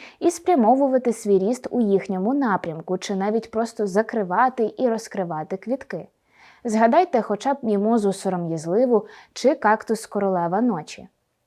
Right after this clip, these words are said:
Додаємо плюс один за рухи у наземно-повітряному середовищі рослинам. А от тварини у цьому середовищі здатні літати, як от ластівка і бабка, ходити чи бігати, як єнот,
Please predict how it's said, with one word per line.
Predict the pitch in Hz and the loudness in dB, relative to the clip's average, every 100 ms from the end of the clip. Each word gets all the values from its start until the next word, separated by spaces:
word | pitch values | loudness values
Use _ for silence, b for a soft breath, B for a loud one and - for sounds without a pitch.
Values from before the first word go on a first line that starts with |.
| B B B B | B B B B
Додаємо | 311 311 302 330 320 | 0 4 4 4 2
плюс | 320 226 247 - | 2 0 0 -2
один | 226 196 269 247 | -2 2 2 4
за | 196 | 4
рухи | 180 285 - | 4 2 2
у | 262 311 | 2 2
наземно-повітряному | 311 226 196 233 240 233 185 180 185 175 170 175 | -2 0 0 0 0 -2 -2 -2 -2 -6 -6 -8
середовищі | 196 180 170 160 156 - - | -6 -4 -2 -4 -6 -10 -8
рослинам. | 180 254 - 185 151 160 _ _ _ _ _ b b b b - | -4 -4 -6 -10 -10 -20 _ _ _ _ _ b b b b -2
А | 330 | 2
от | 294 | 2
тварини | 294 214 247 349 330 | 2 2 4 2 2
у | 302 | 0
цьому | 294 302 285 | 0 0 0
середовищі | 269 254 233 226 220 220 - | 0 0 2 0 0 -2 -2
здатні | 202 208 214 214 202 | 0 2 0 0 2
літати, | 196 247 - 170 208 208 196 | 2 0 -2 0 0 0 0
як | 190 185 190 | 2 0 -2
от | 185 | -4
ластівка | 185 190 190 185 185 185 170 | 0 0 -2 -8 -8 -8 -6
і | 196 | -4
бабка, | 175 170 170 - 170 B B | -2 -4 -6 -14 -18 B B
ходити | - 277 220 247 240 294 | 0 2 4 2 2 -4
чи | - 320 | -2 -2
бігати, | 233 202 220 202 196 | 0 0 0 0 0
як | 185 185 185 - | 0 -2 -4 -2
єнот, | 196 185 170 165 | -2 -2 -6 -10